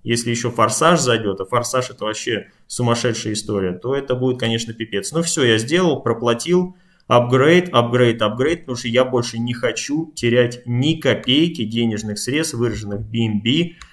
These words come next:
что может прилететь. Потому что если у вас уровень только восьмой был активирован, а кто-то заходит на четвертый, пятый, шестой или седьмой,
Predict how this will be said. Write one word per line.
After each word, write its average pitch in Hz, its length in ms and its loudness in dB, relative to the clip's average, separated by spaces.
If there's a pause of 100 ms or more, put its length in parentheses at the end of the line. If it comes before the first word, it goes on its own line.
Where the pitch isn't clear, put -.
(280)
что - 220 2
может 135 380 2
прилететь. 123 520 2
Потому 123 300 -2
что - 140 -6
если 147 320 2
у 143 40 4
вас 143 300 2
уровень 131 380 4
только 139 260 0
восьмой 156 560 6
был 147 180 2
активирован, 127 680 0
а 135 100 4
кто-то 165 280 0
заходит 123 440 0
на 123 100 -4
четвертый, 127 520 -2
пятый, 117 380 2
шестой 131 360 -2
или 113 100 2
седьмой, 165 500 4